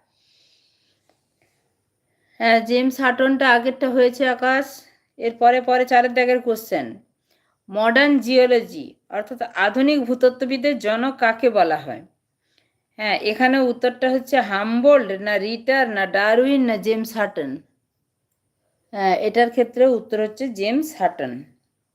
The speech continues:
কোন ভূমিরূপটি বিজাতীয়?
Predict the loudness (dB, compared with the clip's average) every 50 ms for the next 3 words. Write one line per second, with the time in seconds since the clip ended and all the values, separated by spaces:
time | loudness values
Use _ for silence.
0 | _ _ _ _ _ _ _ _ _ _ _ _ _ _ _ _ _ _ _ _
1 | _ _ _ _ _ _ _ _ _ 0 2 4 4 6 6 4 2 2 0 0
2 | 2 2 2 2 0 -2 -4 -4 -4 -2 -2 0 0 2 2 2 0 0 -2 -2
3 | -2 -2